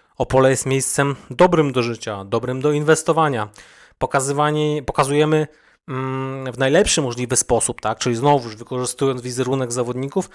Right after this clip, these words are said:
atrakcje miasta i to, e, jak to miasto jest, e, fajne, w jaki sposób to miasto żyje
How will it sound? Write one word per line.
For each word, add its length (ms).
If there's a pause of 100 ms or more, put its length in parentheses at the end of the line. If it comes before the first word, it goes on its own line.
(260)
atrakcje 540
miasta 420
i 120
to, 300 (240)
e, 440
jak 260
to 100
miasto 320
jest, 340
e, 160
fajne, 340
w 20
jaki 180
sposób 360
to 100
miasto 420 (380)
żyje 560